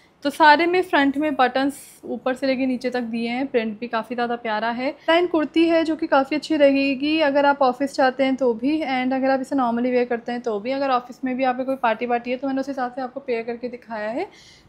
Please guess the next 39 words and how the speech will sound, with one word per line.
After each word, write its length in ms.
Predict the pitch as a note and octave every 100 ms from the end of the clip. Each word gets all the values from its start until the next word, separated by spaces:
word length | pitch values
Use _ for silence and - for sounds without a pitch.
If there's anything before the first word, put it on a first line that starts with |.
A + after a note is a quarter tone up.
| -
ब्लैक 200 | B3+ C4+
कलर 160 | D4+ D4+
के 100 | D#4
प्लाजो 340 | C#4+ C4 D4
में 120 | D4
या 100 | C#4+
फिर 120 | C#4+
कोई 140 | C#4+ C#4
भी 80 | C#4+
कलरफुल 360 | C4+ B3+ C#4+
प्लाजो 300 | C#4 C4 B3
आप 100 | C4
इसके 160 | C4+ C4+
नीचे 120 | C4+
पहन 180 | C4 A#3+
सकते 200 | B3 C4+
हो। 40 |
तो 60 | C4+
इसमें 220 | C4+ C4+
रेड 240 | B3 A#3+ A#3+
है, 260 | B3 B3
ऑरेंज 380 | A3 B3+ C4+ C#4+
कलर 180 | D4+ C#4+
का 120 | C#4
काम 320 | C4+ A#3+ A#3
है, 100 | F#4 - _ _ _ -
डार्क 340 | A#3+ A#3+ C4+ C#4
ऑरेंज, 380 | B3+ C#4 E4+ -
तो 80 |
आप 100 | D#4
उसका 320 | C4+ C4+ C#4 C4+
भी 160 | D4
इसके 260 | D4 - C#4
नीचे 180 | C4+ C#4
बॉटम 340 | A#3 A#3+ B3+
पहन 160 | B3+ A#3
सकते 340 | A#3 - A#3+
हो। 220 | D4+ G4+ _ _ _ _ _ _ _ _ - -
और 420 | A#3 A3+ A3+ A3